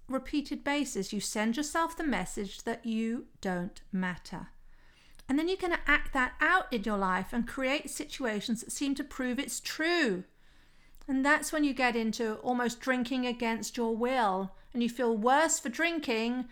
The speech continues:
because it's kind of like you're proving to yourself that you really don't matter.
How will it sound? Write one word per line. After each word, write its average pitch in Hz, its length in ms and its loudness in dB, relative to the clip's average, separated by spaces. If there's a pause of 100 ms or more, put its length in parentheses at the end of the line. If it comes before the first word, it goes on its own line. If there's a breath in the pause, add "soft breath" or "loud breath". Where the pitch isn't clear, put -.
(300 loud breath)
because 240 400 0
it's - 120 -6
kind 262 180 -4
of 247 80 -4
like 247 160 -2
you're 240 100 0
proving 262 400 2
to 233 140 0
yourself 220 540 2
that 226 180 0
you 233 160 2
really 220 220 2
don't 233 280 2
matter. 190 520 -2